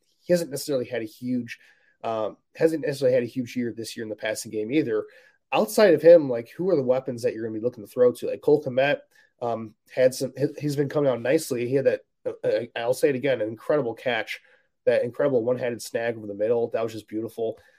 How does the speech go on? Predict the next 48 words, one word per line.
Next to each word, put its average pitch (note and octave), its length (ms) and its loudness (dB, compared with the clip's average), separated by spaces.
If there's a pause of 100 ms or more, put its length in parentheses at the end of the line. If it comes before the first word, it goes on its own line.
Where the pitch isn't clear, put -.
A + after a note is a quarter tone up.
(160)
And A#2 200 -2
I'm C#3 140 -2
not F#3 140 2
the E3 60 -6
biggest D#3 260 0
Cole D3+ 160 4
Kmet C3 280 -2
guy A#2 100 0
in G#2+ 80 -2
the G2+ 60 -6
world, G#2 240 0
but, G#2+ 240 -2
you B2 80 -10
know, A2+ 80 -4
he's B2+ 180 -6
definitely, A#2+ 540 -2
he's C3 200 -6
definitely C3 380 0
impressed A2+ 380 -8
me A#2+ 80 -2
over A2 80 -6
the G#2+ 60 -2
last G#2+ 260 -2
few G#2+ 160 -4
weeks A2 180 -6
or - 60 -4
so. B2 200 2
He's A2+ 120 -4
definitely A#2 300 -2
playing A2+ 280 -4
better. B2+ 400 -4 (600)
But B2+ 220 4
outside G#3+ 520 4
of F3 140 10
those F3+ 260 10
two, C3+ 160 -2
like, A2+ 180 -2
they B2+ 140 -4
still F3 300 4
haven't F3+ 300 2
figured D3 260 -2
out C#3 300 0
how - 240 -6
to C#3+ 80 2
get C3+ 160 -4
Chase C3+ 260 -4
Claypool C3 520 -2
involved A2+ 500 -4